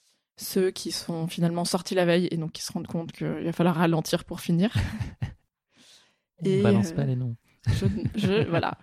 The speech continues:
Speaker 1: je ne dis, je serai secrète là-dessus. Euh, donc voilà, donc, euh, les, les duos changent et puis aussi toute l'équipe, euh, qu'on a un peu perdue au départ, qui sont, euh, pas mal, sont les plus rapides,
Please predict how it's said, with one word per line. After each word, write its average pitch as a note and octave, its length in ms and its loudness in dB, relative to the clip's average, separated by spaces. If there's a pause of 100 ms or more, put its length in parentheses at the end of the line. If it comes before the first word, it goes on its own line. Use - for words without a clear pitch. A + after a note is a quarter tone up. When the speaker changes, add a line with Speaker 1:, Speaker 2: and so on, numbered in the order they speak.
(140)
Speaker 1:
je G#3 120 0
ne F#3+ 120 2
dis, F3 320 -4
je F3+ 160 -4
serai G3 200 -2
secrète F#3+ 420 0
là-dessus. - 360 -2 (920)
Euh, E3 540 4 (560)
donc A#3+ 160 8
voilà, G#3 240 6
donc, G#3+ 260 2
euh, F#3+ 60 6
les, F3+ 200 8
les F#3 160 4
duos F3+ 240 4
changent A#3+ 460 6
et G3+ 80 2
puis - 180 -4
aussi E3+ 260 0
toute - 220 -2
l'équipe, G3 440 0
euh, E3 260 4
qu'on E3+ 160 4
a E3 40 4
un F3 60 4
peu G#3+ 140 2
perdue F#3+ 380 4
au F#3 60 6
départ, F3+ 460 2 (480)
qui F3+ 160 -14
sont, F#3 360 2
euh, E3+ 500 2
pas F#3+ 160 4
mal, G3+ 200 2
sont F#3+ 180 -2
les E3+ 120 2
plus - 160 -4
rapides, F#3+ 460 2